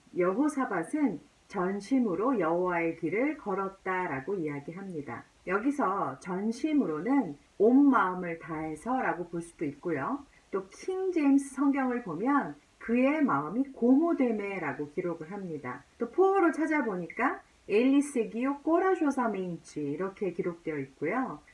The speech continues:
또 영어로는 his heart was lift up 이라고 기록을 합니다. 그러니까 그의 마음을 들어 올렸다, 또 용기를 내었다라는 의미로 볼 수가 있습니다.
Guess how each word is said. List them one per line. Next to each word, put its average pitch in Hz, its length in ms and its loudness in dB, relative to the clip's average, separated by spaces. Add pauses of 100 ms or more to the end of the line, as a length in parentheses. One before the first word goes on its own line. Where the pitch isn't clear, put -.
(120)
또 196 120 2
영어로는 185 680 2 (120)
his 277 260 4
heart 233 680 2
was 185 360 -4
lift 247 460 -4
up 202 240 -2 (220)
이라고 175 360 -4
기록을 180 420 -4
합니다. 190 440 -6 (220)
그러니까 254 300 0
그의 269 220 8
마음을 202 540 0 (220)
들어 277 280 4
올렸다, 170 720 -2 (360)
또 175 100 6
용기를 294 680 6
내었다라는 165 1080 -2
의미로 185 600 -2
볼 190 140 0
수가 185 300 -6
있습니다. 160 640 -6